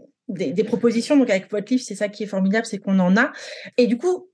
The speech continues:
moi, le, l'état d'esprit dans lequel j'ai, j'ai senti vos, vos propositions, c'est aussi de s'autoriser à tester. Nous, on en parle beaucoup, euh, au cabinet. S'autoriser à tester une méthode, une de vos propositions, par exemple, et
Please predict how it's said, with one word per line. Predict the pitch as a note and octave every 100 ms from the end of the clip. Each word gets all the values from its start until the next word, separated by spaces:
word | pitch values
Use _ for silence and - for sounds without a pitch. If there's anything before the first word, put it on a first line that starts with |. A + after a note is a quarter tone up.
| -
moi, | B3 D4
le, | D#4 G#3+
l'état | A#3 A#3+ C#4+
d'esprit | C#4 - D#4+
dans | C#4+
lequel | A#3+ B3+ B3
j'ai, | A3 G3+
j'ai | G#3+
senti | G#3+ A#3 G#3 C#4
vos, | A#3+ G#3 F#3+
vos | F#3+ G#3+
propositions, | A#3 A3+ A#3 A3+ - D#4+ D#4+
c'est | - C4+ C4+
aussi | A3 B3 A#3+
de |
s'autoriser | A3 A#3+ A#3 A3+ A#3 A#3
à | A#3+
tester. | - B3 A#3+ - A#3+
Nous, | G3
on | F#3+
en | F#3+
parle | G#3 G3+
beaucoup, | F#3 G#3 - B3 A#3
euh, | G3+ F#3 E3 E3 E3 C#3+
au | G3
cabinet. | G3 F#3+ F#3+ B3 C#4+ - - - - -
S'autoriser | - A#3 A3+ G#3+ G#3+
à | G#3+
tester | G#3+ A3+ - B3+ B3+ B3+ - _ _
une | C4 B3+
méthode, | C4 C4 C4+ C#4+ A#3 -
une | B3 B3+
de | A#3
vos | A3+
propositions, | A#3 A#3+ A#3+ G#3 G#3 B3+ B3+
par | A#3 G3+
exemple, | G3+ G#3 D4 -
et | G#3 F#3+